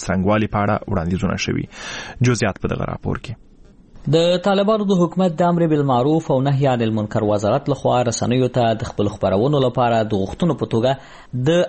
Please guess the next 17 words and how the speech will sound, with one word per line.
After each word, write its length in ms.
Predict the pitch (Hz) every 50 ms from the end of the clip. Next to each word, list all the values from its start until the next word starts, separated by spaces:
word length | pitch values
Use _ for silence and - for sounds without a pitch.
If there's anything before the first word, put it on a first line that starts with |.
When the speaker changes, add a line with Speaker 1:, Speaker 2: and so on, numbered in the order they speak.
| 160 156
Speaker 2:
اتمادهیز 680 | - - 170 151 147 143 131 139 151 185 196 180 165 156
نوملړ 400 | 151 147 143 147 156 151 139 -
سپارل 320 | - - 131 113 110 107 104 -
کېدو 340 | 110 107 110 139 151 156 - -
پراخ 400 | 123 113 107 113 117 120 - -
غبرګون 580 | - 139 117 117 120 131 131 127 131 147 131 110 101
راپورته 360 | 92 - 107 98 - - 101 -
کړی. 160 | - - - - - - - - - -
هغه 120 | 139 147 160
وړاندیزونه 460 | 160 165 170 170 170 165 190 208 214 208
که 60 | 190
چیرې 220 | 170 - 185 180 180 170
عملي 260 | 156 139 135 139 160 160 -
شي، 120 | - 180 180 170
د 100 | 160 147 127
رسنیو 400 | 131 131 135 131 151 165 175 180
په 120 | 175 170